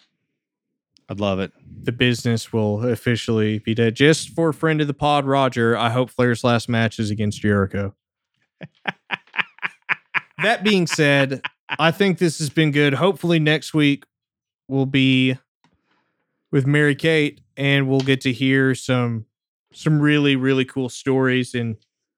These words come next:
Speaker 2: cool sp-, perspective, but
Speaker 1: Well, as always, um, you can find us on social media, Brothers in Kayfabe Podcast. Join the Facebook group. Join the Patreon. Five dollars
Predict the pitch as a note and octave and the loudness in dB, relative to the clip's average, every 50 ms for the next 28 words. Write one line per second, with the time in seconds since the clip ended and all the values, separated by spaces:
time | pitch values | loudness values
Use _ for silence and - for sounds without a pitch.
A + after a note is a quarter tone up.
0 | _ _ _ _ _ _ _ _ _ - - - E3 D#3+ E3 D#3+ - - D3+ - | _ _ _ _ _ _ _ _ _ -20 -8 -2 0 0 0 0 -2 -4 -6 -6
1 | - _ _ _ - - C#3+ - - - D3+ D3 D3+ D#3+ - - C3+ B2+ B2 A2+ | -6 _ _ _ -2 -2 -2 -2 -2 -2 0 2 2 0 0 -2 -2 -2 -2 -4
2 | _ - A#2 A2+ A2 A2 - _ _ _ _ _ _ _ _ _ _ _ _ _ | _ -6 -4 -4 -4 -6 -8 _ _ _ _ _ _ _ _ _ _ _ _ _
3 | _ _ _ _ _ _ _ _ _ _ _ _ _ _ _ _ _ _ _ _ | _ _ _ _ _ _ _ _ _ _ _ _ _ _ _ _ _ _ _ _
4 | _ _ _ _ _ _ _ _ _ _ - C3+ D#3 F3 F#3+ - B2 C#3 C#3+ C#3+ | _ _ _ _ _ _ _ _ _ _ -4 0 0 0 0 0 0 0 0 2
5 | C3 C3+ C3+ C#3+ C#3+ D3 D#3 D#3 E3+ F3+ E3+ - - - - - C#3+ C#3+ C#3+ C3+ | 2 4 4 4 4 4 4 2 2 0 -2 -4 -14 -18 -8 -2 2 2 4 4
6 | B2 A#2+ A#2+ A#2 C3+ - - - - - - - - - - D3 C#3 A#2+ D3 C3 | 2 0 -2 -4 -8 -10 -14 -14 -16 -16 -16 -18 -20 -10 -6 -4 -4 -2 -2 -2
7 | - C#3 B2+ C3 B2+ C3 B2+ - - - D3 C#3 C#3 C#3+ C#3 C3+ C3+ C3 - - | 0 2 2 2 4 2 2 0 -2 -2 0 2 2 2 2 0 -2 -6 -6 -4
8 | C#3+ C#3 B2+ - C3+ C3 C3 C3+ C#3 C#3+ D3 D3 D#3+ F3+ - _ _ _ _ - | -4 -4 -4 -4 -2 -2 0 0 0 0 0 -2 -4 -8 -18 _ _ _ _ -4
9 | B2 B2 B2+ A#2 A2 B2 G#2+ - B2 A#2+ A#2 - B2 A2 - B2 A#2+ A#2 - - | -2 0 -2 -2 -4 -4 -2 -2 -2 -2 0 -2 -4 -4 -2 -4 -4 -4 -4 -4
10 | B2+ A#2+ A#2 - - _ _ _ _ _ _ _ _ - D3 D#3 F3 E3 D#3 - | -4 -4 -4 -6 -10 _ _ _ _ _ _ _ _ -2 0 2 2 2 2 2
11 | F3+ E3+ D3+ - - E3+ D#3 C#3 - D3 D3+ C#3+ B2+ - _ _ _ _ _ _ | 2 0 0 0 -2 -2 -2 0 0 2 4 4 4 2 _ _ _ _ _ _
12 | _ _ - - C#3 D3+ D#3 D#3 D#3 D#3 D3+ C#3+ - C3 C#3 C#3 C#3+ C3+ - - | _ _ 0 2 4 4 4 4 2 0 -2 -6 -6 -2 -2 0 -2 -2 -2 -4
13 | C#3 C3 B2 A2 - B2+ C3 B2 A#2 B2+ C3 B2+ B2+ B2 A#2 - | -2 -2 -2 -2 -2 -2 -2 0 0 0 0 0 -2 -2 -4 -6